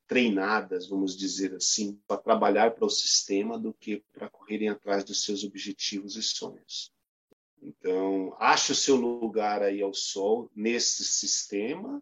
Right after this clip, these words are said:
seu sonho, se vier, virá depois. É lógico, né? Cada caminho tem seu preço, tem seu ônus e seu bônus.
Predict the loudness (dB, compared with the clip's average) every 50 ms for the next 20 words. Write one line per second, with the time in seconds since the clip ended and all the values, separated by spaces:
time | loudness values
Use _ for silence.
0 | _ -6 -4 -2 -2 0 0 0 0 0 0 0 0 0 0 0 0 -4 -6 -6
1 | -6 -4 -2 0 0 0 2 2 4 6 8 8 8 8 6 4 2 -2 _ _
2 | _ _ -10 -6 -6 -2 -2 0 0 0 0 -2 -4 _ _ _ _ _ -2 0
3 | 0 0 2 4 6 6 6 6 4 -2 -4 -4 -6 -10 _ _ _ _ _ _
4 | 2 6 8 10 10 10 10 8 6 2 -8 -8 -6 -6 -6 -6 -8 _ _ -2
5 | 2 4 4 4 4 0 2 2 2 2 2 -2 -4 -4 -4 -6 -6 -8 -8 -8
6 | -4 -2 -2 -2 -2 -4 -8 _ _ _ _ 0 2 2 2 2 0 -4 -6 -10
7 | _ _ _ -12 -6 0 2 2 4 4 4 4 6 4 4 2 0 -2 -4 -4
8 | -4 -4 -8 -6 -4 -2 0 -2 -2 -4 -4 -6 -6 -4 -4 -6 -8 -8 -6 -6
9 | -6 -8 -12